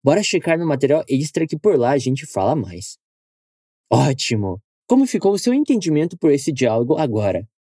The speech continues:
Ficou mais tranquilo? Vamos agora ouvir o diálogo mais uma vez? E você vai me responder a pergunta que fiz no início.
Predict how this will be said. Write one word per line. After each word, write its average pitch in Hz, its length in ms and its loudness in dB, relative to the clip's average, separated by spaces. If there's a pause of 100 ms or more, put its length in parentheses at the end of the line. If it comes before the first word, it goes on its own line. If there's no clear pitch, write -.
(220)
Ficou 143 220 4
mais 165 360 2
tranquilo? 110 720 0 (500)
Vamos 214 240 4
agora 143 360 4
ouvir 143 260 2
o 160 80 4
diálogo 127 360 0
mais 117 380 0
uma 135 160 0
vez? 101 560 -4 (320)
E 220 80 2
você 208 260 2
vai 196 140 4
me 196 120 0
responder 160 640 0
a 170 100 0
pergunta 143 400 0
que 139 80 -4
fiz 131 240 0
no 175 120 -2
início. 107 460 -2